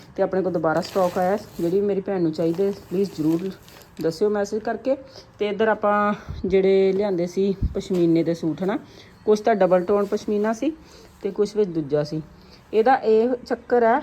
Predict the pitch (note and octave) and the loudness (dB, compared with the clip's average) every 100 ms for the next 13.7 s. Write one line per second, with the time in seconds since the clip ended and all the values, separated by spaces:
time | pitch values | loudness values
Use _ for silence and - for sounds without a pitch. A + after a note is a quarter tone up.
0 | - - F3+ G3 F#3+ G3+ G3 G#3 - G3 | -4 -10 -2 -2 0 -2 -4 -6 -4 -2
1 | F#3 G3 A3 C#4+ - - - - - - | -2 0 -2 -4 -10 -20 -20 -20 -20 -20
2 | - - - - G3+ G#3 G#3 - G3+ G#3+ | -20 -20 -18 -10 -8 -6 -6 -4 0 0
3 | A3 G#3+ A3 A3+ B3 B3 - - - - | 0 -2 -2 0 -2 -6 -16 -20 -20 -20
4 | - F3 G3+ - C4 C#4+ B3 A3 A3+ A3+ | -20 2 4 4 2 0 -2 0 0 -2
5 | D3+ D3+ D#3 E3 E3+ E3 - - - F3 | -2 -2 0 2 0 0 -10 -20 -2 2
6 | G3 - F#3 F#3+ G#3+ B3 A#3 G3 G#3+ C#4 | 2 4 2 2 -2 -2 0 0 -2 -4
7 | - - - - - - - F3 E3+ D#3+ | -6 -16 -20 -20 -20 -10 -2 0 0 -2
8 | D#3+ - - - - F#3 G3+ F3+ D3+ D3+ | -6 -14 -20 -12 0 2 4 2 0 -2
9 | C#3+ E3 F3 C#3+ D#3 D#3+ E3+ E3+ D#3 D3 | -4 -2 -2 -4 -6 -6 -4 -4 -4 -2
10 | C#3+ C3 D3 C#3+ C#3+ D3+ G3 B3+ - - | -2 -2 -10 -10 -10 -6 -4 -6 -12 -20
11 | - - - F3+ F3 F3+ F#3 F#3+ G3 E3+ | -20 -10 -2 0 2 0 -4 -2 0 2
12 | E3 E3+ - - - F#3+ F#3 F3 F3+ E3+ | 0 0 -4 -14 -6 -2 0 0 0 2
13 | F#3 F#3 B2 C3 C#3 D#3+ | 0 0 -4 -4 -6 -6